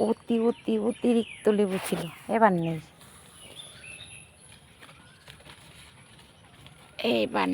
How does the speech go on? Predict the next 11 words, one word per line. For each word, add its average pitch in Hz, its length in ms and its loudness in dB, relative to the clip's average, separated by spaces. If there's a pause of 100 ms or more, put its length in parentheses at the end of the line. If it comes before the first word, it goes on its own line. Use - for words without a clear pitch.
নেই। - 140 -8 (220)
এই 202 180 2
দেখো, - 260 -8 (3500)
এই 214 120 2
লেবুগুলার 190 500 0
কিন্তু 190 180 -4 (140)
সেন্টই 185 420 -2 (100)
আলাদা, 175 300 -4 (1300)
ঠিক 190 240 -8
আছে? - 180 -8 (480)
প্রচণ্ড 226 420 0